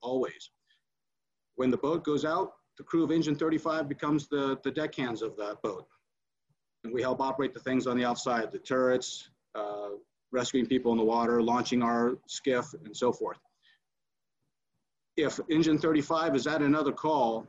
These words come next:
and a call for the boat comes in, well, then we dispatch the next closest engine company, and they will come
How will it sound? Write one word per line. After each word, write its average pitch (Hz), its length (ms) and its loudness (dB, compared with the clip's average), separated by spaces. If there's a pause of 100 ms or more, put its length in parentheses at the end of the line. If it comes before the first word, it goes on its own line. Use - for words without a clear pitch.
(180)
and 117 100 -4
a 107 60 -8
call 135 240 0
for 135 100 -2
the 117 100 2
boat 147 300 0
comes 120 300 0
in, 113 320 0 (420)
well, 123 160 4
then 151 260 2
we 147 120 6
dispatch 131 500 -2
the 120 60 -2
next 135 240 0
closest 131 420 -2
engine 123 280 2
company, 113 540 -2 (680)
and 110 120 -6
they 127 80 2
will 127 120 2
come 120 360 0